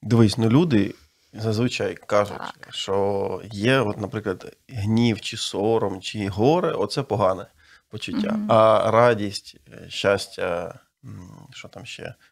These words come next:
Speaker 1: натхнення, да, це добрі почуття.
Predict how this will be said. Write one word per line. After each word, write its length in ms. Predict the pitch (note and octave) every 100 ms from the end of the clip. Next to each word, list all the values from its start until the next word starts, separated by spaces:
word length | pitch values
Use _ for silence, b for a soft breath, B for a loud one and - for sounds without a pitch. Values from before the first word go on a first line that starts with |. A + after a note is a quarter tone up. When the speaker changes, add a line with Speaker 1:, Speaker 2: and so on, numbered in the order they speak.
| -
Speaker 1:
натхнення, 560 | A2 - A#2+ D#3 F#3 A2+
да, 260 | A#2 F3 -
це 480 | - A2+ D3 C#3 G#2 G#2+ B2+ _ _ _ _
добрі 500 | - G#2 A2+ G2+ F2
почуття. 480 | - - - -